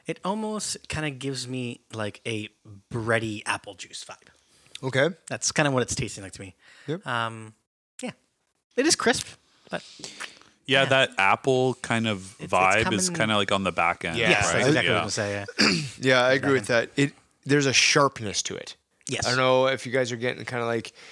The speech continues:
Speaker 2: it's, it's free flowing, and then all of a sudden there's a sharpness, and then it, it does mellow itself out. But
Speaker 3: Yeah.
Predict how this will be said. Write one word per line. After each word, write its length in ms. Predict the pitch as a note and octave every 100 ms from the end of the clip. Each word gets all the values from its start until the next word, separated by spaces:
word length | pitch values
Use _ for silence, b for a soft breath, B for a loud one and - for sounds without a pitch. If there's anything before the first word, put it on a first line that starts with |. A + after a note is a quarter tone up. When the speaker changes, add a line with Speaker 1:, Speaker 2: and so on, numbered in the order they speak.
| B B -
Speaker 2:
it's, 280 | A#2 - -
it's 180 | - -
free 240 | - D#3+
flowing, 440 | - D3+ D3 D#3+
and 80 | D3
then 60 | C3
all 120 | B2
of 60 | A#2
a 40 |
sudden 200 | - B2+
there's 160 | A#2+ A2
a 60 | G2
sharpness, 680 | - C#3+ D#3 - E3 E3
and 180 | - A#2
then 120 | A2+
it, 160 | A2+ -
it 140 | A2 A2
does 220 | A#2 G2+
mellow 300 | G#2+ G#2+ G#2
itself 360 | G2 - G#2 G2+
out. 280 | B2 F3 -
But 220 | A#2 -
Speaker 3:
Yeah. 260 | F#2+ E2+